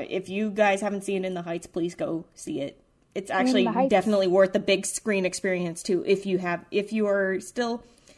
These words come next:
Speaker 1: not sure if you're gonna try seeing a movie in a theater yet, please do it for In the Heights. Do it, and, and every, every theater's doing it,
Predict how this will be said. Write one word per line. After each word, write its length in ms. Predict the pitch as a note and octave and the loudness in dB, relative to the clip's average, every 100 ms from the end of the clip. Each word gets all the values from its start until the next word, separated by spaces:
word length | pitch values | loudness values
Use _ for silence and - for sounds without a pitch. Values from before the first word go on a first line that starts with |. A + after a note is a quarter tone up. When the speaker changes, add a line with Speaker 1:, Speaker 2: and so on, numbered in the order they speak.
| _ _ _ | _ _ _
Speaker 1:
not 260 | A3 A3+ A#3 | 0 0 -2
sure 220 | A#3 A3 | -4 -4
if 120 | G#3+ | -4
you're 400 | A3 A3 G#3+ F#3+ - _ _ - - _ - | -6 -6 -6 -8 -14 _ _ -20 -20 _ -6
gonna 220 | A3 G#3+ | -2 -2
try 320 | G3+ A3 G#3 G#3 | -2 -2 -2 -2
seeing 260 | G#3+ G#3 | -4 -4
a 40 | G#3 | -2
movie 280 | G3+ F#3+ | -2 -4
in 80 | G3 | -4
a 80 | G3 | -4
theater 380 | G3 G3+ G3 G3+ | -4 -4 -2 -2
yet, 340 | G3+ G3+ - _ _ _ - | -2 -4 -8 _ _ _ -6
please 320 | A3+ G#3 G#3 | -2 0 0
do 200 | G#3 G3 | 0 0
it 120 | - | -2
for 460 | - F#3+ F3+ F3+ - _ _ _ _ | -4 -2 -2 -4 -8 _ _ _ _
In 160 | G3+ F#3 | -2 -2
the 100 | E3 | -2
Heights. 540 | E3 F3 F3+ - - _ _ _ - | -2 -2 -4 -12 -16 _ _ _ -8
Do 200 | B3+ C4 | -2 -2
it, 80 | - | 0
and, 240 | G3+ F#3+ | 0 0
and 220 | - A3 - | -2 -4 -4
every, 320 | A3+ A3+ A3 | -4 -4 -4
every 180 | A3 G#3 | -4 -6
theater's 340 | F#3+ E3 E3 | -6 -8 -8
doing 280 | F3 E3 | -12 -12
it, 100 | D#3 | -14